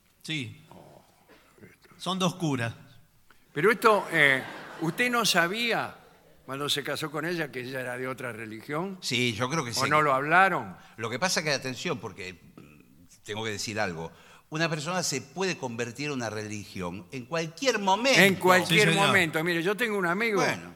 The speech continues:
Speaker 2: que se separó por eso. El tipo fue a trabajar
Speaker 3: Sí.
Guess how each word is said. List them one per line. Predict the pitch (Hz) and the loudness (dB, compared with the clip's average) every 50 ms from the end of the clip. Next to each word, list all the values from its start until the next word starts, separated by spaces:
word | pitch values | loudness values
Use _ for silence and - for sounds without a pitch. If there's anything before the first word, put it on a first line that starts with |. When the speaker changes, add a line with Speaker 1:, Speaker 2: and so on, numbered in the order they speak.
| - - | -18 -12
Speaker 2:
que | - 151 147 | -6 -2 -2
se | 135 160 160 | 0 0 0
separó | - 170 165 - 170 165 170 190 185 160 | 0 -2 -2 -2 -2 -4 -2 -2 -4 -4
por | 175 170 160 | -6 -6 -6
eso. | 139 117 110 - - 107 113 110 - _ _ _ _ _ _ _ _ _ _ _ | -6 -8 -10 -12 -14 -16 -16 -18 -20 _ _ _ _ _ _ _ _ _ _ _
El | - 147 151 | -12 -10 -6
tipo | 156 214 185 175 196 175 | -6 -6 -4 -2 -2 -2
fue | 156 - 202 196 | 0 2 2 2
a | 165 | 2
trabajar | 190 180 175 170 175 165 - 214 240 240 247 247 226 180 - - | 2 2 4 4 4 2 2 2 2 2 2 2 -2 -8 -12 -6
Speaker 3:
Sí. | - - 139 135 120 110 | 0 2 2 2 0 -2